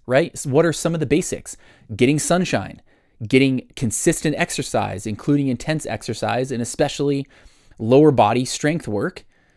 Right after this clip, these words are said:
and including things like sprints, because sprints are awesome. Eating a clean, toxin-free,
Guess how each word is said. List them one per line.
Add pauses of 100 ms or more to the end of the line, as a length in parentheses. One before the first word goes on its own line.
(400)
and
including
things
like
sprints,
because
sprints
are
awesome. (380)
Eating
a
clean, (800)
toxin-free,